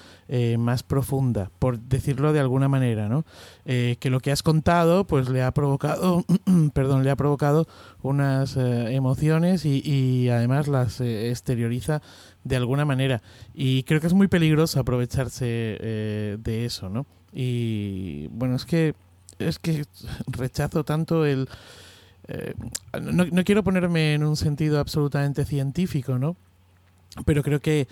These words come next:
son cosas absolutamente diferentes. Y reivindico, como decía al principio,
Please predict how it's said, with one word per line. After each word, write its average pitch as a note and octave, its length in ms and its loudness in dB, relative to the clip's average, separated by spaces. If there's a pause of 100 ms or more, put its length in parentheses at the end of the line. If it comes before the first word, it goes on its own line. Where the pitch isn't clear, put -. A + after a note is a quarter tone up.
(220)
son C#3 200 -4
cosas C3 280 -4
absolutamente B2 960 -2
diferentes. A#2 540 -6
Y C#3 100 -6
reivindico, C3+ 580 -2
como D3 220 -4
decía C3+ 240 -2
al B2 40 -6
principio, C3+ 460 -4